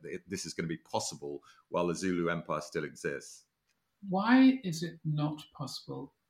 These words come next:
Speaker 2: in the British mind to negotiate with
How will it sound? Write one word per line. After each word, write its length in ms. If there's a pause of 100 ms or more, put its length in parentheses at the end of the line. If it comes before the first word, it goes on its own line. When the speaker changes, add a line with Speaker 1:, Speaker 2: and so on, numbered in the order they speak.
Speaker 2:
in 140
the 80
British 360
mind 500 (320)
to 280 (400)
negotiate 880
with 140